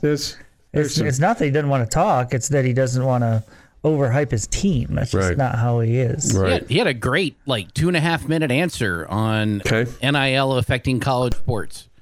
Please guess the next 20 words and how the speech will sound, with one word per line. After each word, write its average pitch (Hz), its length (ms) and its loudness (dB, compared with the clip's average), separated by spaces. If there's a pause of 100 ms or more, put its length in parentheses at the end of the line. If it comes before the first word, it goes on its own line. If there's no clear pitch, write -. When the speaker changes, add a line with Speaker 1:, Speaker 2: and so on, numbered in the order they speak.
(200)
Speaker 3:
and 117 400 0
recruiting. 95 500 -4 (1500)
Speaker 1:
That's 180 160 0
true. 139 120 2
If 113 120 -2
you 135 80 4
ask 127 140 0
the 110 60 0
right 104 200 2
question, 85 400 -2
you 87 60 2
get, 90 220 0 (120)
you 101 280 -2
get, - 160 -10 (600)
you 98 100 0
get 95 100 2
a 80 60 0
good 82 160 0
response, 82 540 -4
right? 90 180 -2